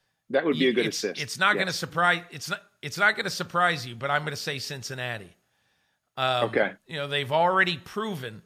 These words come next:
Speaker 2: they've already proven in going four and oh against the Steelers and the Ravens, and then beating Kansas City at home late. Uh, they've already proven, in my opinion, that Joe Burrow,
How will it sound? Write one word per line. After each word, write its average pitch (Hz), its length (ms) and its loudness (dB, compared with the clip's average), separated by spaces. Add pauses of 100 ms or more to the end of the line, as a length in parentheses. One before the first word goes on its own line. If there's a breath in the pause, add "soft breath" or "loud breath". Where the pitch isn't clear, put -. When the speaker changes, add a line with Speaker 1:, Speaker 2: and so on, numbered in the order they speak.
(140)
Speaker 2:
they've 135 160 -4
already 185 340 4
proven 139 640 -6 (340)
in 135 140 -10
going 160 240 -2
four 190 380 -2
and 175 80 2
oh 180 160 2
against 160 320 -6
the 135 60 -14
Steelers 160 540 -6
and 147 100 -6
the 135 60 -6
Ravens, 131 640 -6 (460)
and 151 200 2
then 156 380 0
beating 185 480 -4
Kansas 165 480 -4
City 139 540 -8 (120)
at 143 220 0
home 127 480 -2 (140)
late. 131 560 -6 (720)
Uh, 131 300 -2
they've 151 200 -4
already 220 340 2
proven, 135 760 -8
in 135 160 -8
my 151 220 0
opinion, 127 640 -6
that 123 280 -6 (360 soft breath)
Joe 165 260 -2
Burrow, 147 580 4